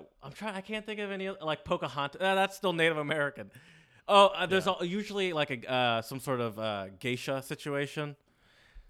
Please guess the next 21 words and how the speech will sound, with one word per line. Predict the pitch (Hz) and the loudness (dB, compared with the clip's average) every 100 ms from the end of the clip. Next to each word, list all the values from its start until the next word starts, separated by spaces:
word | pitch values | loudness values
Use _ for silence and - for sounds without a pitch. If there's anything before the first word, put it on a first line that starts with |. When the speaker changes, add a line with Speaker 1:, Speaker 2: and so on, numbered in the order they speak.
| _ - | _ -6
Speaker 2:
Oh, | 139 131 | -4 -2
yeah. | 117 | 4
Speaker 1:
That's | 139 147 | 4 6
all, | 156 147 | 2 4
Speaker 2:
Mm-hmm. | 135 139 127 123 127 123 | 4 4 4 4 0 0
Speaker 1:
uh, | |
uh, | 127 | -2
uh, | |
s-, | 120 - _ 139 131 | -4 -14 _ -14 -6
probably | 147 131 127 | -2 -2 -2
a | 117 | -6
strong | - - 127 123 120 | -8 -4 -2 -2 -2
no-no. | 117 117 120 120 123 - _ - - _ _ _ _ _ | -4 -2 -2 -4 -6 -12 _ -20 -20 _ _ _ _ _
Speaker 2:
I've | 151 151 | -2 2
also | 165 196 240 | 2 0 -4
seen | - 180 170 | -4 -8 -8
people | - 170 170 | -8 -6 -6
go | 135 143 147 143 | -2 -2 -2 -2
as, | 139 135 123 | -4 -4 -4
like, | 127 123 127 | -8 -8 -8
uh, | 113 110 107 | -6 -6 -6